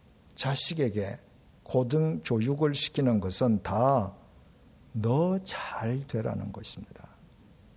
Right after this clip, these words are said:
그래서 부모가 원하는 대로 사는 자식은 이 세상을 새롭게 할 수 없습니다.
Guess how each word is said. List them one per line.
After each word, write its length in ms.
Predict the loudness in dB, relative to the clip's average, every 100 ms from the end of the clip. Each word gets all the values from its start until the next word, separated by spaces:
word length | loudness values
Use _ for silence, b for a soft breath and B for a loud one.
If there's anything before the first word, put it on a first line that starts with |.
| -20 -20 -20 -20 -20 -20 B B B B B
그래서 760 | -4 0 2 4 4 2 -2 -8 -20 b b b b 0
부모가 480 | 4 4 4 4
원하는 720 | 2 2 2 2 4 4 2
대로 260 | 2 2 2
사는 340 | 0 0 0 0
자식은 720 | 2 0 0 -2 -2 -6 -8 -14 -20 -20 -20 -20 -20 -20 -20 -8
이 160 | -2 0
세상을 840 | 0 0 0 2 2 2 0 -6
새롭게 680 | -6 -4 -2 -4 -6 -4 -4
할 180 | -2 -2
수 220 | -4 -4
없습니다. 680 | -4 -6 -6 -4 -4 -6 -14